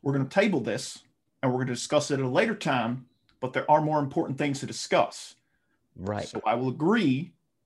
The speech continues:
Speaker 1: to table it for later, if that
Speaker 2: You
Speaker 1: makes
Speaker 2: don't,
Speaker 1: sense.
Speaker 2: You don't even own a table.
Speaker 1: I could get a table. Maybe we'll get one
Speaker 2: If
Speaker 1: after we
Speaker 2: we
Speaker 1: get the power source. I don't know.
Speaker 2: And speaking of,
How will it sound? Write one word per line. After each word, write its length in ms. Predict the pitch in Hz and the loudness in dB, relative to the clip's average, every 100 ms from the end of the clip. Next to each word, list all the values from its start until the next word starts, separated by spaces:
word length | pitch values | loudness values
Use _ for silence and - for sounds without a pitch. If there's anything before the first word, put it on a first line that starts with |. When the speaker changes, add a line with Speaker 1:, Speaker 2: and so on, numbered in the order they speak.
| _ | _
Speaker 1:
to 80 | - | -14
table 520 | 135 - 220 220 131 | -8 0 2 2 0
it 260 | 104 113 - _ _ _ _ _ _ _ _ _ _ _ _ _ _ _ | 0 -4 -8 _ _ _ _ _ _ _ _ _ _ _ _ _ _ _
for 320 | - 131 123 - _ | -8 -4 -4 -6 _
later, 480 | 131 143 135 107 - _ _ _ _ _ _ | 0 2 2 -2 -8 _ _ _ _ _ _
if 100 | 131 | -4
that 60 | 120 | 0
Speaker 2:
You 40 | 127 | 4
Speaker 1:
makes 80 | |
Speaker 2:
don't, 180 | 175 160 | 4 4
Speaker 1:
sense. 120 | - - _ - | 2 -14 _ -10
Speaker 2:
You 240 | 107 113 | -2 2
don't 280 | 120 123 123 | 4 4 4
even 300 | 113 107 107 - | 2 0 0 -2
own 200 | 104 104 | 0 0
a 60 | |
table. 420 | 95 104 107 85 - _ _ _ - | 0 -2 -2 -2 -8 _ _ _ -6
Speaker 1:
I 60 | |
could 180 | - 147 | -2 0
get 140 | 127 170 | 2 2
a 40 | |
table. 480 | - - 127 175 - - | 2 -2 -2 -4 -6 -6
Maybe 180 | 131 135 | 0 2
we'll 180 | 151 143 | 2 4
get 220 | 185 214 | 2 0
one 240 | 127 143 - - | -6 -6 -10 -2
Speaker 2:
If 100 | 127 | 0
Speaker 1:
after 160 | 113 | 2
we 60 | 120 | 0
Speaker 2:
we 60 | 107 | 0
Speaker 1:
get 180 | 135 135 | -2 -4
the 60 | |
power 240 | - 170 185 | 0 0 0
source. 400 | 123 101 - - | -6 -8 -10 -4
I 100 | 131 | -2
don't 80 | - | 0
know. 240 | 135 214 - _ _ _ _ _ _ _ _ _ _ - | 0 -2 -6 _ _ _ _ _ _ _ _ _ _ -2
Speaker 2:
And 340 | 120 117 107 | 0 2 0
speaking 420 | - - 151 135 | -4 -2 0 2
of, 120 | 127 | 2